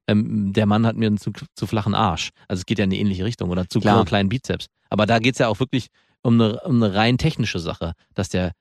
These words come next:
Speaker 1: dass die Länge nicht ausreicht, ja.
Speaker 2: <laughs> Der falsche Schlüssel fürs Schloss.
Speaker 1: Genau.
Speaker 2: Ja, klar. Aber da hast du vollkommen recht. Also ich finde, jeder ist für seinen Orgasmus selber zuständig und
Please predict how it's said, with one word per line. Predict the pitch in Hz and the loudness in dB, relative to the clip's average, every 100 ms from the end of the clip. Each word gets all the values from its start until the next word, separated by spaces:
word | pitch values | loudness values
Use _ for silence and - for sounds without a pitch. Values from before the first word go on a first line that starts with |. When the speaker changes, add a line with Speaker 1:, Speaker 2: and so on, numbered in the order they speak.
| _ _ _ | _ _ _
Speaker 1:
dass | 101 110 | 0 0
die | 104 | 2
Länge | 98 143 185 | 2 4 4
nicht | 127 | 2
ausreicht, | 98 87 - 73 - 196 | 2 -2 -4 -8 -8 -2
ja. | 165 127 | 0 0
Speaker 2:
<laughs> | _ _ - 156 135 | _ _ -8 -6 0
Der | 127 | 2
falsche | 135 131 123 | 2 2 0
Schlüssel | - 131 135 123 | 2 2 4 2
fürs | 107 110 104 | 2 -2 0
Schloss. | 117 | 4
Speaker 1:
Genau. | 196 135 107 101 - | 4 4 -2 -6 0
Speaker 2:
Ja, | 143 180 | 0 0
klar. | - - 127 - - - - | -4 -6 -6 -8 -20 -4 0
Aber | 139 - _ | 0 0 _
da | 135 | 0
hast | 143 175 | 0 0
du | |
vollkommen | 196 196 185 170 | 0 2 2 2
recht. | 175 - 117 | 0 0 0
Also | 110 | 0
ich | 113 | 0
finde, | 127 160 160 165 - | 2 4 2 0 -6
jeder | - 135 139 | 0 2 2
ist | 135 | 0
für | 127 | 0
seinen | 131 | 2
Orgasmus | 120 117 120 120 - | 2 2 0 -2 0
selber | 110 123 110 | 0 2 -2
zuständig | 123 - 117 117 - _ - | -4 -2 0 0 -4 _ 2
und | 147 175 | 4 4